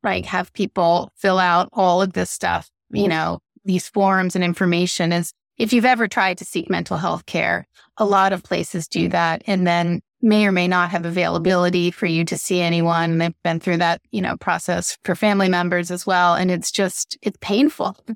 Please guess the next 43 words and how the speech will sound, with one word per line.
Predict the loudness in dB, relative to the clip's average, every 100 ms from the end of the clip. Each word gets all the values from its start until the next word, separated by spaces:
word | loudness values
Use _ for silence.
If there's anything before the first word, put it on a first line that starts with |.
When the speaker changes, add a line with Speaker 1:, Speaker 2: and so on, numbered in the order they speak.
| -4
Speaker 1:
<laughs> | -4 -4 _ _ -2
before | 0 0 2 4
you | 4
even | 4 4 2
sort | 2 0
of | 0 0
get, | 0 -2 _ -2
you | 0
know, | 0 -4 -4
to | -4
sit | -2 -4
down | -2 0 0
with | 0 -2
somebody. | -6 -4 -2 -2 -4 -6 -6
And | -2 0
so | 0 0 2 4 2 -4 -16 _ _ _ _ _ 0
I | 2 2 2
often | 4 2 2 -2 -2
start | -2 0 0 0 -2
actually, | -4 -2 -2 0 0 0 -4 -4
you | 0
know, | 0 0
and | -2 -2
I'm | -2
just | -6 -4
an | -4 -2
inherently | 0 0 0 -2 -4 -6 -12
curious | -2 0 0 -2 -6
person | -4 -2 -2 -2 -2 -2 -2 -4
and | -4 -2 -4 -6
enjoy | -4 -2 -2 -4
people. | -4 -8 -2 0
And | 2 0
so | 2 2 2 0
I | 0
really | 2 2 4 4 2 0
like | -2 -2 0 -2
to | -6 -6
start | -2 -2 -2
with | -8 -14
the | -4
things | -2 -2 -2
that, | -4